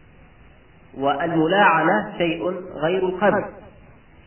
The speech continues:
شيء آخر، أي حكم الملاعنة يختلف عن حكم القذف،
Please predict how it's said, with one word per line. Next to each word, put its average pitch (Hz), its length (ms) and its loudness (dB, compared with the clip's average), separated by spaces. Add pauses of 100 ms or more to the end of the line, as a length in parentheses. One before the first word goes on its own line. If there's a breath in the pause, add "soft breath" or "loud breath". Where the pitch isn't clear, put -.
شيء 143 360 -4
آخر، 180 360 0 (920)
أي 135 100 -8
حكم 185 360 -4
الملاعنة 156 580 2
يختلف 175 500 -2
عن 147 120 -4
حكم 180 300 -2
القذف، 180 500 0